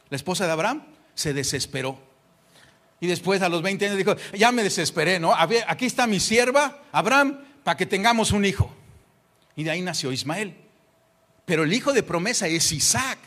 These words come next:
O sea, empezó ahí Sara a dar manotazos, ¿sí? Y Abraham también cooperó, ¿no? Ahora, en la bondad de Dios, Dios bendice a Ismael, pero el hijo de promesa es Isaac.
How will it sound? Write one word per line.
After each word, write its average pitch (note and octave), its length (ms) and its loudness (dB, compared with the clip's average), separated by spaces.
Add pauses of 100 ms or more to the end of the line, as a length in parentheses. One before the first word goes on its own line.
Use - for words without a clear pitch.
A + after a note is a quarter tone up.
(560)
O E3+ 100 -6
sea, G3+ 80 0
empezó F#3 380 -2
ahí B3+ 220 0
Sara B3 260 2
a G#3+ 40 2
dar A#3+ 180 2
manotazos, A#3 840 -2
¿sí? G3+ 260 -6 (180)
Y C#4+ 40 -6
Abraham D4+ 320 -2
también C4+ 260 -2
cooperó, C#4+ 420 -6 (380)
¿no? D#3 240 -6 (1600)
Ahora, F3+ 340 0 (200)
en F3+ 160 0
la E3+ 100 2
bondad F3 500 2
de F#3 160 2
Dios, A3+ 680 2 (760)
Dios G3 420 0
bendice C#3 680 -4
a - 20 -6
Ismael, F2+ 520 -12 (880)
pero A2+ 160 -8
el G2+ 80 -6
hijo F3 180 -2
de F#3+ 100 -2
promesa C3 400 -6
es A2 160 -10
Isaac. - 400 -16